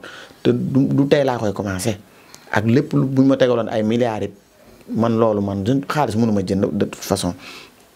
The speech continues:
Donc, loolu yëpp ay conviction personnelle la. Donc, su ma gisee kuy incarner loolu, la même chose, di def noonu, ñu tooñ ko, ba pare mu am benn projet bu muy jaay, personnellement, loolu, c'est personnel. Mën nga ne, ah, ki projet bii nekk, adapté wu naa ci.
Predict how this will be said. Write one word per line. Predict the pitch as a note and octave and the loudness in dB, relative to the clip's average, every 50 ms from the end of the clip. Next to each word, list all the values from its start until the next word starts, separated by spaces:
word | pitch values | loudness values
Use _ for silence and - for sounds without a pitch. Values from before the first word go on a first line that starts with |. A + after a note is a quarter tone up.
| - - - _ _ - - | -20 -20 -20 _ _ -8 -4
Donc, | F#2+ F#2+ A2+ A2 G#2+ F#2 | 2 2 2 2 2 0
loolu | G#2+ A2 A2+ A2+ G#2 G#2 | 2 2 2 2 2 0
yëpp | A2+ G#2+ - | 0 -2 -4
ay | A2 F#2+ | -6 -4
conviction | - A2+ G#2+ G#2 G#2 - - G#2 G#2 | -2 -2 -2 -2 -4 -6 -6 -6 -4
personnelle | G#2 - G#2 - - F#2+ F#2+ F#2+ F#2 F#2 | -4 -6 -6 -4 -4 -4 -2 -2 -2 -2
la. | F#2 F#2 - - - - - | -4 -4 -6 -14 -16 -8 0
Donc, | - G#2+ G2+ - | 0 0 2 2
su | C#3 | 0
ma | D3+ D#3+ | 0 0
gisee | C#3 D3 C#3+ - A#2+ | 0 0 0 0 0
kuy | A#2+ - C3 - - | 0 -2 -6 -4 -4
incarner | B2+ C3+ C3 - B2+ A#2+ G#2+ G#2 G2+ G2 | -6 -6 -4 -4 -6 -4 -4 -2 -2 0
loolu, | G2 G2 F#2+ G2 G2 G2 | 0 0 0 -2 -2 -2
la | G2 G2 F#2+ | -2 -2 -2
même | G#2 A#2+ A#2+ | -2 -2 -2
chose, | - - G2+ G#2+ G#2+ - - - - - - | 0 0 -2 -2 -2 -6 -16 -20 -20 -12 -2
di | - A2+ | 0 2
def | B2 C3+ B2+ | 2 4 2
noonu, | A#2+ A2+ G#2 G#2 | 2 0 2 2
ñu | A#2 - - - - | 0 0 -4 -4 0
tooñ | - C3 B2 G2+ | 0 2 2 2
ko, | - - E4 - - - - _ - D3 B2+ - - - - - - | -2 -2 -4 -4 -10 -20 -20 _ -16 -12 -12 -10 -8 -8 -8 -8 -6
ba | - - A#2 A#2+ | -2 2 2 4
pare | B2 - A2+ A2+ | 4 4 2 2
mu | A2 A#2+ - - | 2 0 0 0
am | C3+ C3+ A#2+ | 0 2 2
benn | B2 A#2+ A#2 | 2 0 0
projet | G#2 - A2 A2 F#2+ G2+ F#2+ | -2 -4 -4 -4 -2 -4 -4
bu | G2 G#2+ | -2 0
muy | B2 C3+ B2 G2+ | 0 0 0 2
jaay, | G#2 G2+ G2+ A#2+ - - - - - - - | 0 0 -2 -2 -8 -12 -18 -18 -16 -4 0
personnellement, | - C#3+ C#3 - D3 - C3+ A#2+ A2 G#2+ G#2+ C3+ D#3+ | 0 0 2 0 0 0 0 0 0 -2 -2 -2 -2
loolu, | B2 G2+ F#2 | -2 -2 -2
c'est | F#2 - G2 - | -2 -6 -4 -2
personnel. | - - - - - C3 B2 - | -2 -4 -2 -2 -2 -2 -2 -2
Mën | B3+ C#3+ C3+ B2+ | -2 0 0 0
nga | B2 A#2 | 0 0
ne, | A2+ - | 0 -2
ah, | - C#3 C#3+ | -2 -4 -4
ki | - B2+ - | -4 -8 -4
projet | - C3 B2 A2+ A#2 A2+ | -2 0 0 0 0 0
bii | G#2+ G#2 G#2 G#2 | 0 0 0 0
nekk, | G2+ G#2 G#2 G2 - - | 0 0 -2 -4 -4 -4
adapté | - A2 G#2 G#2+ - - G#2+ | -2 0 0 -2 -2 -2 -2
wu | G2+ G2 | -2 -2
naa | G2 G2 F#2 F2+ | -2 -2 -4 -4
ci. | - | -6